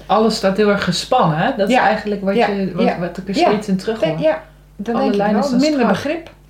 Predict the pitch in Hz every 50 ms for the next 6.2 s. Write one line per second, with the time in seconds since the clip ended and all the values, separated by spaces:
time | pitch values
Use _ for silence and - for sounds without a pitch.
0 | - - 214 226 269 277 277 269 233 226 - - 240 247 247 - - - 220 220
1 | 220 220 208 202 202 - - - 185 190 190 185 185 - 240 233 220 214 190 185
2 | 165 180 190 185 175 185 208 269 311 - 381 403 440 - - - - - - -
3 | - - - - - - - - - - - 226 240 240 - - 294 330 311 247
4 | 202 180 - 170 165 - - - 170 165 175 190 208 233 262 311 392 - - -
5 | - - - - - - - - - - - - 214 220 220 214 214 214 208 208
6 | 208 208 208 208